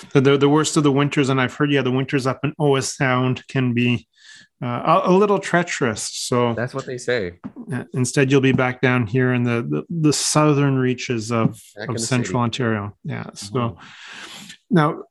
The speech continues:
Speaker 1: not only through your, your work in the parishes, but you also minister almost to an,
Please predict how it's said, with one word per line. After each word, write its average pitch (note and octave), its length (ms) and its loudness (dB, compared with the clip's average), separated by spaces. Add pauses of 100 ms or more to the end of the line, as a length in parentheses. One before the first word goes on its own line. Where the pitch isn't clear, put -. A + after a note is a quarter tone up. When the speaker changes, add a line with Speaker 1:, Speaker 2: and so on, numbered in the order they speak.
(120)
Speaker 1:
not F3+ 240 4
only D3+ 220 4
through D3+ 200 2
your, C3+ 240 2
your C3+ 200 0
work B2+ 320 -4
in B2+ 40 0
the A#2+ 80 -4
parishes, D3+ 520 -2
but - 260 -2
you D3+ 120 2
also B2+ 720 0 (760)
minister D3 480 2
almost B2+ 320 -4
to C3 160 0
an, E2 180 -6